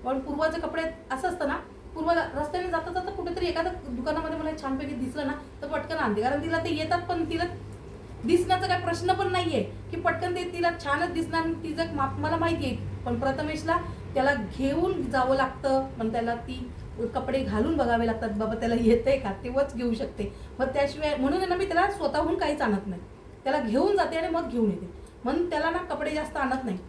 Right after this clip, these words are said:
तर तेच, नाहीतर मग म्हणतील की, "बघा मुलासाठी किती खरेदी केली आहे आणि मुलीसाठी येऊ, अ, काहीच केलेलं नाहीये." तर असं तुम्ही बोलायला नको, असं तो सांगतोय.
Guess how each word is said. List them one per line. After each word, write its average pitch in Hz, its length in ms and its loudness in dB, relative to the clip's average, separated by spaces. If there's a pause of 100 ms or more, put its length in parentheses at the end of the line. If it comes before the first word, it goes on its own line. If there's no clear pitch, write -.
(240)
तर 254 60 -2
तेच, 320 380 -6
नाहीतर 262 280 -2
मग 294 100 -2 (180)
म्हणतील 262 400 -2
की, 294 120 -4 (220)
"बघा 269 220 2
मुलासाठी 269 540 2
किती 269 300 -6
खरेदी 240 240 0
केली 220 340 2
आहे 208 240 6 (160)
आणि 214 120 0
मुलीसाठी 240 460 0
येऊ, 220 260 4 (100)
अ, 208 180 0
काहीच 214 420 0
केलेलं 202 360 2
नाहीये." 190 260 0 (340)
तर 247 140 4 (220)
असं 233 200 -4
तुम्ही 240 220 -2
बोलायला 202 360 2
नको, 202 340 -4 (240)
असं 208 240 -4
तो 226 60 -2
सांगतोय. 214 440 0